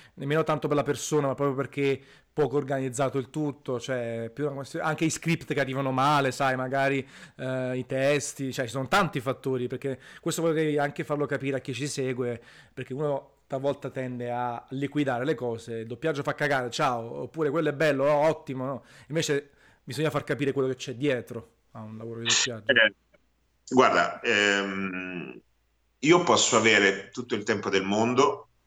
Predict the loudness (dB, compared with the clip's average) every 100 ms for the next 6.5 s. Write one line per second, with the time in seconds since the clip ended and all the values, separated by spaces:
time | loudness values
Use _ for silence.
0 | -4 4 6 6 6 6 6 4 2 -6
1 | -4 2 4 4 2 0 0 0 -2 4
2 | 6 8 8 4 0 -2 0 2 2 2
3 | 2 0 -4 -6 -2 0 0 0 -2 -2
4 | 0 -2 -4 -6 -6 _ -18 -16 -10 -12
5 | -12 -20 _ _ _ _ -4 -2 2 4
6 | 4 2 0 0 -2